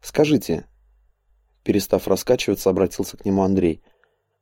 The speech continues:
"а к Октябрьскому перевороту семнадцатого года статус имеет какое-нибудь отношение?"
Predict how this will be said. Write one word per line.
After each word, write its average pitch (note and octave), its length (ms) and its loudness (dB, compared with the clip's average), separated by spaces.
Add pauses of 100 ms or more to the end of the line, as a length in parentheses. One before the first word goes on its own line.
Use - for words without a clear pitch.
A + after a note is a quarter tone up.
(280)
"а G#2 220 2
к - 140 -2
Октябрьскому G#2 720 2
перевороту A2+ 800 2
семнадцатого A#2+ 680 0
года G#2 240 2
статус - 460 0
имеет G#3 240 2
какое-нибудь F2+ 540 -2
отношение?" - 580 -6